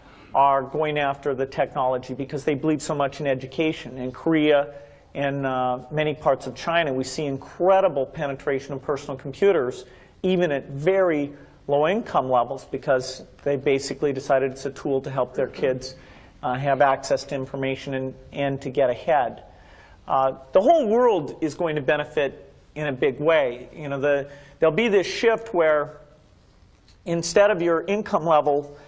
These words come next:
mainly being derived by what country you're in, it'll be derived by what your education level is. So today, a P H D in India doesn't make nearly as much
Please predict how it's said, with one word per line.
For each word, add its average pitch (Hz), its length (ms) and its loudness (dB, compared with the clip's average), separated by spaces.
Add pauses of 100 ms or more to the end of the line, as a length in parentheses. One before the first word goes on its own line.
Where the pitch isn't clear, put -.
(140)
mainly 202 400 2
being 160 340 -4
derived 143 480 2
by 147 140 2
what 143 240 0
country 214 520 -4
you're 127 180 -2
in, 123 240 -4 (440)
it'll 165 200 2
be 160 200 0
derived 147 400 2
by 147 140 2
what 143 200 0
your 147 120 0
education 143 640 -2
level 131 320 -2
is. 120 320 -10 (300)
So 151 200 2
today, 180 720 4
a 147 80 0
P 175 200 -2
H 147 240 -4
D 160 120 -4
in 147 100 -2
India 156 340 0 (380)
doesn't 147 280 2
make 147 280 -4
nearly 175 360 2
as 131 120 -4
much 139 360 -2